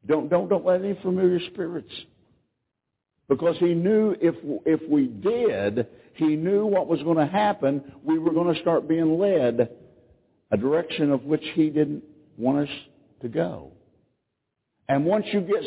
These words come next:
so far into that and so used to, and I said this earlier this weekend, to hearing that familiar spirit, you will absolutely would die saying, "I know that's the voice of God."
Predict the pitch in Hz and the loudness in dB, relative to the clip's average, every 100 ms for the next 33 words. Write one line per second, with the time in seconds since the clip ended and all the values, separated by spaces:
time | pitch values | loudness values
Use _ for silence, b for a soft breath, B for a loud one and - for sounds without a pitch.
0 | 202 196 180 - 185 175 - 226 226 180 | 0 0 0 0 0 0 -2 0 2 2
1 | 117 131 127 B B 139 139 - 180 165 | 2 2 -2 B B -2 -2 0 0 2
2 | 214 262 - - 113 139 147 143 175 175 | 0 0 -2 0 2 2 0 0 -2 0
3 | 202 214 202 151 131 143 156 175 170 113 | -2 0 0 2 0 -2 -2 -4 -2 -2
4 | 110 - B B 123 117 220 226 202 147 | -4 -8 B B -2 0 0 2 2 2
5 | 131 123 - 123 120 110 104 98 - 110 | 2 0 0 0 2 0 -2 -6 -4 0
6 | 104 107 - - _ _ _ _ _ _ | 0 0 -4 -20 _ _ _ _ _ _
7 | - - - 190 170 - 143 175 - 175 | -4 -4 0 0 0 -2 -2 0 -2 -2
8 | 190 175 185 - 202 180 - - 170 196 | 0 2 0 0 -2 -2 -6 -4 -2 0
9 | 202 220 98 90 107 160 - _ _ _ | 0 2 2 2 0 -2 -10 _ _ _
10 | _ _ _ _ _ _ _ _ _ - | _ _ _ _ _ _ _ _ _ -14
11 | - 196 185 151 131 131 135 - - - | -6 0 2 4 4 2 0 -6 -10 0
12 | 110 113 147 151 139 139 - 123 127 127 | 0 2 2 2 2 0 -2 -4 -2 -2
13 | 123 104 101 80 | -2 -2 -2 -4